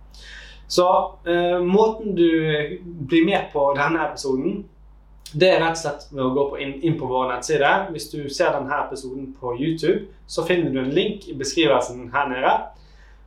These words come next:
Og hvis du hører på episoden, eh, på, i din podcast-app, så bør du gå til møtebookingnorge dot N O,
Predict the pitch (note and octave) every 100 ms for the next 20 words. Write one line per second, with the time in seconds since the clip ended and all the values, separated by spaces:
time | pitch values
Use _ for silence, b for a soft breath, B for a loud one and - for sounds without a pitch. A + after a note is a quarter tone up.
0 | b D#3+ E3+ E3 F3+ F3 F#3+ - - D#3
1 | D#3+ D#3+ F3+ G3 - D3+ C3 B2+ C3 C3+
2 | C#3 C#3+ F#3 G3 - - D#3 D3 C#3+ C#3+
3 | C#3+ C#3 D3 D#3+ E3+ D#3+ E3 E3 C#3+ C#3
4 | E3 - - - - F#3+ F3+ E3 E3 D#3
5 | D3 D3+ D3+ F3 E3 C#3 C3 C#3 D3 D#3+
6 | D3 C#3+ C3 C3 C#3 C#3 C3+ C#3+ D#3 F#3